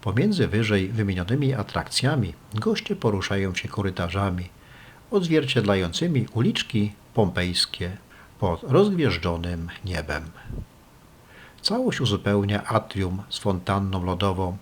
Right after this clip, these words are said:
i specjalnymi miejscami do gorącej kąpieli stóp. Znajdujące się na najniższej kondygnacji termy rzymskie zaprojektowane zostały na podstawie rycin starożytnych term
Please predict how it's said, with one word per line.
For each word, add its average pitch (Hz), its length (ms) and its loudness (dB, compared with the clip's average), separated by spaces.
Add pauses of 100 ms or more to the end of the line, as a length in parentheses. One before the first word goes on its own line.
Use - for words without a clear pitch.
(420)
i 240 60 0
specjalnymi 104 680 2
miejscami 95 640 0
do 87 380 -2
gorącej 131 480 2
kąpieli 87 500 -6
stóp. - 520 -6 (1040)
Znajdujące 135 540 2
się 120 280 2
na 101 280 2
najniższej 110 520 0
kondygnacji 104 640 0
termy 120 360 2
rzymskie 117 500 0 (460)
zaprojektowane 107 920 2
zostały 107 480 4
na 90 400 0
podstawie 127 540 2
rycin 117 420 2
starożytnych 120 800 0
term 107 440 0